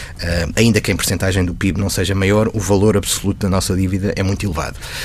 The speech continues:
Eh, e, portanto, acho que era importante que dif-, diferentes escolhas tivessem sido feitas em, em termos de sede orçamental, mas são escolhas,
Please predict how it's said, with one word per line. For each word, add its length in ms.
Eh, 60
e, 100
portanto, 180
acho 140
que 80
era 80
importante 540
que 440
dif-, 380
diferentes 440
escolhas 560
tivessem 320
sido 220
feitas 440
em, 80
em 60
termos 320
de 140
sede 280
orçamental, 640
mas 120
são 120
escolhas, 480